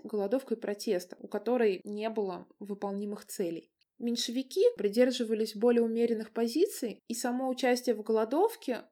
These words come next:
без консолидированных действий с социалистами на воле, и особенно за границей, без их поддержки и широкого освещения происходящего в печати, считали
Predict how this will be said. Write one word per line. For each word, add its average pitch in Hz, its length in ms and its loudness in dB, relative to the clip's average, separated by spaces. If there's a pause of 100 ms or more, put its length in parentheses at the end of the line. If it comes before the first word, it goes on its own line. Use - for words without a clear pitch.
без 233 560 0
консолидированных 226 840 0
действий 233 340 0
с 208 100 -6
социалистами 208 1000 -2 (160)
на 214 180 -4
воле, 285 560 2 (100)
и 220 100 -4
особенно 214 460 -2
за 196 120 -4
границей, 214 720 -4
без 220 360 2
их 320 300 -4
поддержки 220 640 -2
и 202 60 -6
широкого 220 500 -2
освещения 208 800 -6
происходящего 214 960 -2
в - 100 -20
печати, 269 600 -8 (180)
считали 269 640 0